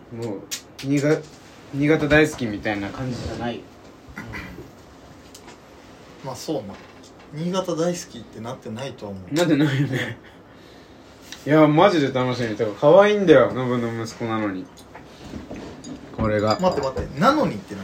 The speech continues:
Speaker 3: 何？
Speaker 1: <laughs> いや、もう。
Speaker 3: このパッチリ二重、小顔スタイル抜群の、俺の子供だから可愛いんじゃ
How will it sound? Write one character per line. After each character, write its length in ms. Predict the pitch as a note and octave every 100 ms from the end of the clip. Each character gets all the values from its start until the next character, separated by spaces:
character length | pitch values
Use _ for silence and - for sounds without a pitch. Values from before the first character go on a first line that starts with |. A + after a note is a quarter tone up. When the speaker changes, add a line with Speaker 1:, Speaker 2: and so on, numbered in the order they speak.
| F#2 -
Speaker 3:
何？ 680 | A3+ - A3+ - A3+ A3 D3+
Speaker 1:
<laughs> 0 |
い 20 |
や、 80 | D3+
も 140 | D#3+
う。 40 | E3 F3 -
Speaker 3:
こ 80 | D#3
の 260 | E3+ F3 E3+ -
パ 100 | -
ッ 40 | F3 -
チ 140 | G#3+
リ 100 | G#3
二 280 | G#3 - F#3+
重、 160 | A2+ - -
小 160 | - F3
顔 340 | E3+ F3 D3+
ス 140 | - -
タ 140 | F3+
イ 60 | C3+
ル 80 |
抜 260 | G#2+ A#2+ D3
群 260 | C#3+ D3 D#3+
の、 260 | G3 G#2+ - - - D3+
俺 260 | D#3+ F3+
の 120 | F#3
子 160 | F#3+ F#3
供 180 | G#3 A3
だ 120 | C#4
か 80 | -
ら 80 | -
可 160 | A2
愛 100 | G#2+
い 20 |
ん 40 | G2+
じ 80 |
ゃ 40 | -